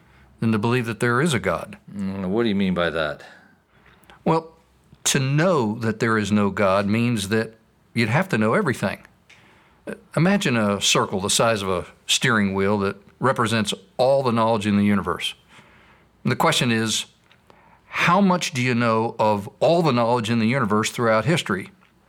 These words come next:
Speaker 1: Well, I think most of us would make a tiny dot in the circle. And that's true for the atheist as well.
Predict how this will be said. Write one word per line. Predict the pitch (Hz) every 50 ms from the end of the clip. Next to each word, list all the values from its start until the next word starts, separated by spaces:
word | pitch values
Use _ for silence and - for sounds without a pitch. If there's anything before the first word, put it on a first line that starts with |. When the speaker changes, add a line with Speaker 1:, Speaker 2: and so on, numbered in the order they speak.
| _ _ _ _ _ _ _ _ _ _ _ _ _ _ -
Speaker 1:
Well, | - 156
I |
think | 147 - 151 131 - - - _ _ - _ _ _ _ _
most | - 127 147 156 147 -
of | 127 110
us | 110 110 117 - -
would | 123 110 107 107 101 101 104 - - -
make | 123 123 113 -
a | 104
tiny | - - - 139 131 120 110
dot | 101 92 117 117 120 - -
in | 104 98
the | 92
circle. | - - - 110 95 - 85 85 - - _ _ _ _ _ _ _ _ _ _ _ _ _ _ _ _ _ _ _ _ _ _ _ -
And | 147 131 123
that's | 151 180 - -
true | - - 143 127
for | - - 117 107
the | 104 101 98
atheist | 101 110 107 - 113 117 110 -
as | 127 117 107
well. | 135 185 214 - - -